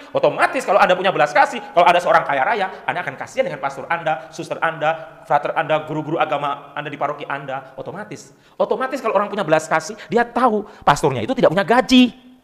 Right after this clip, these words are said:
Itu loh, gereja itu perlu ditolong, otomatis. Tapi kalau belas kasih tidak ada, yang ada adalah duudes. Saya memberi, saya menerima,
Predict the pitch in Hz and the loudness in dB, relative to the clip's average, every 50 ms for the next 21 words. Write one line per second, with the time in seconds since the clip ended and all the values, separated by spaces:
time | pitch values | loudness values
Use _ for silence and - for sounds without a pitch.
0 | _ - 202 - 269 226 147 98 - - - - - 160 170 135 139 131 254 - | _ 0 2 6 8 8 8 8 6 0 -10 -4 2 4 4 6 4 4 2 4
1 | - - 269 262 214 - 254 247 254 254 - - - - - - 220 226 254 277 | 4 4 4 4 4 6 8 10 10 10 8 8 4 2 4 6 8 8 8 8
2 | - 277 262 240 - - - - - - - - - 240 330 339 330 320 302 320 | 8 8 8 6 4 0 -10 -16 -20 -20 0 4 4 4 8 10 10 10 10 10
3 | 277 254 254 262 277 269 285 285 302 277 269 269 294 349 339 302 277 277 277 - | 8 8 8 8 6 4 4 4 6 8 8 10 10 10 10 10 10 8 8 8
4 | - 285 254 285 330 320 330 320 254 262 269 294 320 294 294 277 320 349 339 330 | 6 6 8 8 8 10 10 10 10 10 10 10 10 8 6 4 2 6 10 10
5 | 330 330 330 - - - 240 226 247 247 254 254 277 294 311 285 - - - 233 | 10 10 8 4 2 6 8 8 8 8 6 4 4 4 2 2 0 0 2 2
6 | 262 247 254 254 285 311 294 277 | 4 4 2 0 -2 0 0 0